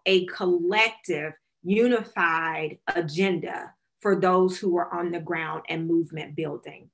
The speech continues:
And so as we think about Doctor Ki-, Doctor King's ideals and principles, and Ms. Atkins, we'll start this next question with you.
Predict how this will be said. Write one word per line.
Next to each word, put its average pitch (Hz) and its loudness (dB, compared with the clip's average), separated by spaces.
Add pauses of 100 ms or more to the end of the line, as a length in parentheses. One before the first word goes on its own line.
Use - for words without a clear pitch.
(440)
And 226 4
so 226 4
as 220 4
we 233 -6
think 370 -2
about 190 0 (140)
Doctor 208 2
Ki-, - -10 (100)
Doctor 196 0
King's 190 -4 (100)
ideals 175 0
and 160 -10
principles, 175 -6 (240)
and 196 2
Ms. 226 0
Atkins, 208 -2
we'll 226 2
start 202 -2
this 185 -2
next 190 -4
question 190 -6
with 165 -6
you. 180 0